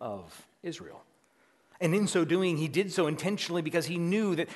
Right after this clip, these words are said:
while there'd be pleasures in Egypt, they were fleeting, sinful pleasures. Um, but then also, it has that rather interesting note that he was willing to suffer the disgrace of Christ.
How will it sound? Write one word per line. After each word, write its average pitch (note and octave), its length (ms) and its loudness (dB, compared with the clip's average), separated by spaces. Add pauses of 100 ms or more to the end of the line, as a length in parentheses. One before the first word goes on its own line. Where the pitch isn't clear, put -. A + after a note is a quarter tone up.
while F3+ 140 10
there'd F#3+ 120 8
be F#3 120 2
pleasures G#3 680 2
in F#3 240 0
Egypt, F#3+ 460 0
they D#3+ 100 2
were D3+ 160 -2
fleeting, D#3 680 -10
sinful C#3 580 -6
pleasures. - 640 -8 (840)
Um, - 240 -6
but E3 120 -4
then D#4 120 0
also, G3+ 360 4
it B2 100 -2
has C#3+ 200 -6
that - 300 -4
rather F#3+ 380 -2
interesting B2+ 600 -6 (340)
note B2 320 -2 (600)
that C3+ 400 -4 (1200)
he F#3 540 -10 (140)
was C#3 160 -4
willing F3+ 340 -2
to - 120 -8
suffer E3 400 -4
the C3+ 100 -4
disgrace D3 640 -6
of - 280 -10 (100)
Christ. - 500 -8